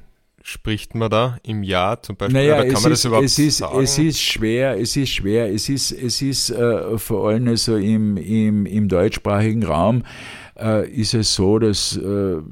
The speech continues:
Speaker 2: ja, es, es ist, sind, sind sicher Einzelfälle. Äh, es ist, äh,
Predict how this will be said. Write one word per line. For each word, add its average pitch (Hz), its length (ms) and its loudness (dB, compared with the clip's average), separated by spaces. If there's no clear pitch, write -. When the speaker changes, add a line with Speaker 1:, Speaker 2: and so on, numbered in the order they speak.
Speaker 2:
ja, 104 320 4
es, - 380 -6
es 98 500 -8
ist, - 340 -4
sind, 104 680 0
sind 117 260 0
sicher 123 300 -2
Einzelfälle. 110 840 2
Äh, 101 240 -2
es 104 280 0
ist, 127 320 2
äh, 107 320 2